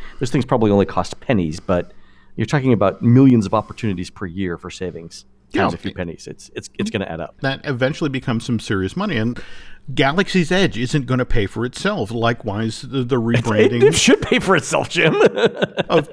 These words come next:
Speaker 2: uh, Disney Hollywood Studios. And speaking of which, since we last recorded, I had someone at a senior level at Disney reach out, and th-, Len, it's finally time. It's finally the year for the, when Parks and Resorts is getting serious about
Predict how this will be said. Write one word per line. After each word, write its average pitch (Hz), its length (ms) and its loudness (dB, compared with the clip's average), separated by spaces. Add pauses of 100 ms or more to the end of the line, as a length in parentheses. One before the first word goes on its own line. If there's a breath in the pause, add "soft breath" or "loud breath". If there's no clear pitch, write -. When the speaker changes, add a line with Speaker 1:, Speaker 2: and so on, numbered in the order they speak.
(140)
Speaker 2:
uh, 139 140 0
Disney 135 340 -4
Hollywood 131 300 -2
Studios. 240 260 -2
And 180 180 -2
speaking 349 380 0
of 240 60 -2
which, - 200 -2 (160)
since - 240 -4
we 131 80 2
last 135 340 0
recorded, 127 680 0
I 101 160 -2
had 104 280 -8 (380 loud breath)
someone 143 380 -2
at 127 80 -6
a 127 40 -2
senior 156 400 -2
level 160 360 0
at 120 80 -4
Disney 131 340 0
reach 120 320 -2
out, 113 240 2
and 110 340 0
th-, 131 300 -4
Len, 165 320 2
it's 101 260 -4
finally 185 540 2
time. 156 360 0
It's 98 160 -4
finally 165 600 0
the 160 120 4
year 135 280 4
for - 140 -2
the, 123 160 0 (500 loud breath)
when 131 180 -4
Parks 127 320 -2
and 151 80 2
Resorts 123 440 0
is 110 120 -2
getting 127 280 0
serious 117 420 -2
about 107 320 -4